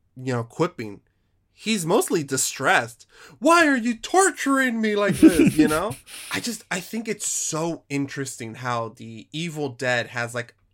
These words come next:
Speaker 1: is known in pop culture, but when you go back to this first original one,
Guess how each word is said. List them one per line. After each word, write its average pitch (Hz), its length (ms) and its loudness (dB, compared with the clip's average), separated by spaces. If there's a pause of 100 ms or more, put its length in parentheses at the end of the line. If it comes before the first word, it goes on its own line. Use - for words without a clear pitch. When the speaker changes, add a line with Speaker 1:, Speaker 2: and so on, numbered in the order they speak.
Speaker 1:
is 127 180 -4
known 120 340 -4
in 123 100 -4
pop 117 320 -8
culture, 117 340 -10
but 135 200 -10
when 139 120 -4
you 131 60 -6
go 156 140 -6
back 180 220 -2
to 160 100 -6
this 131 240 -8
first 135 360 -8
original 123 420 -8
one, 180 200 -8